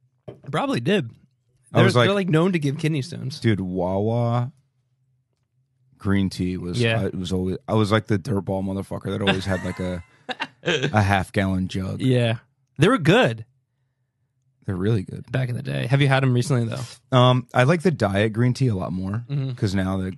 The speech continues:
Speaker 2: regular green tea is just too sweet. It's
Speaker 1: Yeah.
Speaker 2: like, this isn't what green tea is
Speaker 1: Yeah.
Speaker 2: supposed to be. But I also don't really like green tea.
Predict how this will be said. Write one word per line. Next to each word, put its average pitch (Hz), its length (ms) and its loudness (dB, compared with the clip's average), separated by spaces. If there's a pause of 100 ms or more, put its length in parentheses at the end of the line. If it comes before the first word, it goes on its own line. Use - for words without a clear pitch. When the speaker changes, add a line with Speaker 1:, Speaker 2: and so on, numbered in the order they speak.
(160)
Speaker 2:
regular 98 340 -4
green 98 220 -4
tea 98 120 -6
is 90 120 -6
just - 240 -12
too 92 100 -10
sweet. 92 320 -10
It's 135 80 2
Speaker 1:
Yeah. 120 80 4
Speaker 2:
like, 107 80 -2
this 104 160 -2
isn't 87 220 -8
what - 100 -10
green - 180 -12
tea - 140 -16
is - 80 -4
Speaker 1:
Yeah. 110 220 0
Speaker 2:
supposed 110 120 -10
to - 120 -12
be. 98 40 -16 (440)
But 110 80 4
I 131 120 8
also 139 220 2
don't 117 160 2
really 107 120 0
like 98 160 -2
green 90 240 -4
tea. 104 240 -6